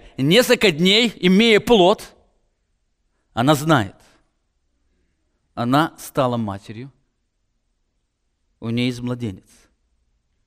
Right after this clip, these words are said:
Потому что она получила знамение от Бога.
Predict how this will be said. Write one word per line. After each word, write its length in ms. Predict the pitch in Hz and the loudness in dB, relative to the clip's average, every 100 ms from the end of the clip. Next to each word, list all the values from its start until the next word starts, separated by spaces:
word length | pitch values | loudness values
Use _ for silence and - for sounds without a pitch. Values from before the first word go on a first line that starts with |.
| _ _ _ _ _ _ _ - | _ _ _ _ _ _ _ -14
Потому 320 | 110 135 139 | -8 -6 -6
что 160 | - | -8
она 120 | 120 123 | -8 -8
получила 720 | 127 113 - - 147 113 104 _ _ _ _ - | -10 -12 -12 -10 -8 -8 -8 _ _ _ _ -20
знамение 560 | 104 120 113 110 101 | -10 -6 -4 -6 -8
от 80 | 104 | -12
Бога. 440 | 113 107 - - | -12 -16 -16 -20